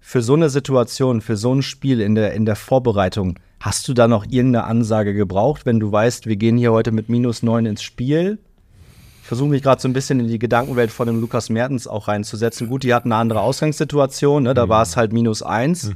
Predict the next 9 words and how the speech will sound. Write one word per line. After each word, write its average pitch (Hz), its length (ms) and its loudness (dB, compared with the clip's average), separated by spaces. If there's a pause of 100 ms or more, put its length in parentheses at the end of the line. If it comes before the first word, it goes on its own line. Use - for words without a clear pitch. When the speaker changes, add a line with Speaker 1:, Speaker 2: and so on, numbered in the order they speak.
(500)
Speaker 1:
Dann 113 260 0
weißt 113 320 0
du, 123 80 -2
klar, 123 240 2
wenn 123 120 2
wir 123 80 0
das 120 120 -2
Spiel 135 240 -2
gewinnen, 135 440 2